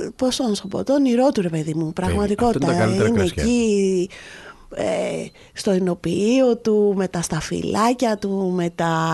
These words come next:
Speaker 1: κρασιά του. Θα δεις πώς θα μας μιλήσει, θα μας φ-, φέρει και ζυμωτό ψωμί.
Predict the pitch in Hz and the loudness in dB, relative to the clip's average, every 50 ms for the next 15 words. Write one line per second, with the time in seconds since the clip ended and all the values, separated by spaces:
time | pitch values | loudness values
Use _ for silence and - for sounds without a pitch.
0 | 160 156 156 156 160 160 160 156 156 156 160 156 160 - - - - - - - | 0 -2 -2 -2 -2 -4 -4 -4 -4 -4 -4 -6 -6 -8 -12 -18 -20 -16 -8 -4
1 | 196 190 170 156 - - - - 196 214 240 247 240 247 - 226 214 208 196 - | -2 0 0 0 -2 -2 0 2 4 4 6 4 4 2 2 4 4 4 4 2
2 | 202 190 196 233 262 - - 240 226 254 233 226 208 196 185 220 185 175 196 226 | 2 4 4 4 2 2 0 0 2 2 2 2 2 2 2 2 2 2 2 2
3 | 214 - 196 180 175 175 160 170 180 180 180 165 - - - 180 180 - 202 196 | 2 0 0 0 0 0 -2 -2 -2 -2 -2 -4 -6 -8 -10 -10 -2 2 2 4
4 | 196 196 - 208 196 190 185 175 - 180 170 165 160 - 190 196 - - - 180 | 4 4 4 4 4 4 4 4 4 2 2 2 2 2 2 2 2 4 4 4
5 | 156 151 156 151 156 165 185 208 | 4 4 4 4 4 4 4 4